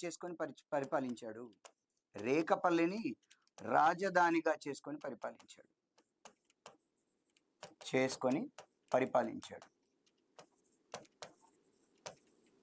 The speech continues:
అట్లా అన్నమాట. So, ఆ విధంగా అక్కడి నుంచి పరిపాలించాడు. దాని తర్వాత ఏమైంది? ప్రోలయ నాయకుడు ఇక్కడ రేకపల్లి నుంచి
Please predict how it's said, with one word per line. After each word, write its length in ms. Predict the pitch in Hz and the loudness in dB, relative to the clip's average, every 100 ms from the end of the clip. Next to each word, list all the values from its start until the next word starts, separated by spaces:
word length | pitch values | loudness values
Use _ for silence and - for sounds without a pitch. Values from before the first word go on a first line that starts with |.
| _ _ _ _ _ _ _ _ - _ 123 | _ _ _ _ _ _ _ _ -20 _ 4
అట్లా 180 | 117 117 | 6 4
అన్నమాట. 260 | 104 104 - - - _ - - - | 4 2 0 -2 -10 _ -18 0 6
So, 100 | 190 180 - - 131 165 | 8 6 2 4 8 8
ఆ 20 | 208 | 8
విధంగా 380 | 240 226 226 220 208 208 _ 139 | 6 6 6 6 2 -2 _ -2
అక్కడి 180 | - 175 | 2 2
నుంచి 160 | 175 - | 0 0
పరిపాలించాడు. 640 | 156 139 147 139 - 131 - - - _ - 147 | -2 2 2 2 -2 -6 -6 -14 -20 _ 2 6
దాని 220 | 208 262 214 | 6 4 4
తర్వాత 300 | 190 214 214 175 | 6 6 6 2
ఏమైంది? 300 | 151 135 123 147 | 0 -2 -2 2
ప్రోలయ 300 | 160 180 170 | 6 6 4
నాయకుడు 300 | 170 165 330 330 | 2 0 -4 -8
ఇక్కడ 200 | - 160 147 | -2 0 2
రేకపల్లి 440 | 147 151 170 170 170 | 2 0 -4 -2 -4
నుంచి 180 | 165 - | -4 -8